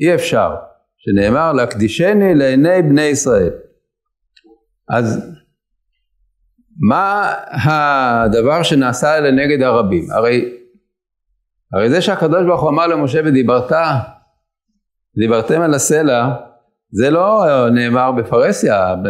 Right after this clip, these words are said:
בני ישראל לא שמעו את הנבואה שמשה רבנו קיבל. אז מה היה לנגד הרבים?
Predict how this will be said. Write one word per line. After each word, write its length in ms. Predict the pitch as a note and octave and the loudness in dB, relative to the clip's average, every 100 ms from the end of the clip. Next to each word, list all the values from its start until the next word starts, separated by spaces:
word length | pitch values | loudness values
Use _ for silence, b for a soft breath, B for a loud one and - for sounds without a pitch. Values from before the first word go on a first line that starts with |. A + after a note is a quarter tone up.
| F#2+ | -2
בני 140 | G#2 C3+ | 0 0
ישראל 360 | C3+ C3 B2 | -2 -2 0
לא 120 | C#3 | 0
שמעו 340 | C#3 C3+ C3+ C#3 | 0 0 2 0
את 120 | C3+ | 0
הנבואה 680 | A#2+ A2+ A2 G#2+ G2+ D3 F3 | 0 0 0 2 2 0 -2
שמשה 420 | A2 G#2+ - A#2+ | -6 -8 -2 0
רבנו 320 | A#2 B2 B2+ | 2 2 2
קיבל. 380 | B2 C3+ A3 G#2 E2+ - _ _ _ _ _ _ _ _ _ _ _ _ _ _ _ A2 | 0 0 0 -2 -6 -16 _ _ _ _ _ _ _ _ _ _ _ _ _ _ _ 0
אז 100 | G#2+ | 2
מה 160 | E3+ | 2
היה 160 | G#3 G#3 | 0 0
לנגד 360 | G3+ G3+ G3+ | -2 0 2
הרבים? 480 | G3 F#3 F#3 A3+ D3+ | 2 0 2 2 2